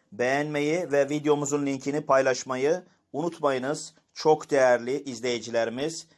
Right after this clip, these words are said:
bir sonraki yayında görüşmek üzere. Hoşça kalınız.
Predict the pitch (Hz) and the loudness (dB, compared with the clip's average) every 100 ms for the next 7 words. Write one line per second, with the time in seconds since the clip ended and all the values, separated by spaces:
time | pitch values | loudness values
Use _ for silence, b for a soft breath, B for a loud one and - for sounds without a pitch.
0 | b 127 160 160 147 127 123 123 123 117 | b 0 2 4 4 4 2 2 2 2
1 | 120 139 151 120 123 - 143 143 131 127 | 4 4 4 0 -2 -4 -4 -6 -4 0
2 | 123 151 170 b b - 151 151 - 123 | 2 2 0 b b -4 0 0 2 2
3 | 113 98 85 - - - | 2 -2 -4 -14 -14 -18